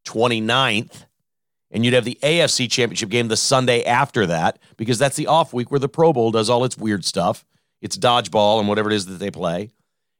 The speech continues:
And then the Super Bowl regularly scheduled. So you really, if you, if you staggered the A F C and N F C playoffs, could make this thing work. And I, I honestly believe that's what the N F L is doing. Let's see if it plays itself out easily this weekend.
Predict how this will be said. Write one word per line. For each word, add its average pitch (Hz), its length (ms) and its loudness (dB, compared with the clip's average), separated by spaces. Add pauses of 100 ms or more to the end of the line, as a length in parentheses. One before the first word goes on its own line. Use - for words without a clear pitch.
And 127 120 -2
then 147 100 2
the 156 80 0
Super 175 240 -2
Bowl 139 160 4
regularly 131 400 0
scheduled. 156 500 -2 (340)
So - 120 -6
you 123 80 -2
really, 131 540 2 (1080)
if - 100 -14
you, 127 160 -2
if - 140 -4
you 123 100 0
staggered 147 460 0
the 127 140 0
A 127 100 2
F 120 80 0
C 127 140 0
and 113 80 2
N 117 60 0
F 107 60 0
C 107 120 -2
playoffs, 107 560 2 (340)
could 107 140 -4
make 113 160 0
this 104 140 -2
thing 95 200 -4
work. 98 200 0
And 101 80 -6
I, 127 60 0
I 160 300 -2
honestly 151 360 -2
believe 120 180 0
that's 110 180 0
what 104 80 -2
the 101 100 0
N 95 60 2
F 82 80 -2
L 90 40 2
is 85 60 -4
doing. 76 240 -8 (260)
Let's - 200 -6
see 151 180 -4
if 160 100 -8
it 170 120 -10
plays 151 280 2
itself 143 420 0
out 117 340 0
easily 127 440 -4
this 110 220 -4
weekend. 92 480 -6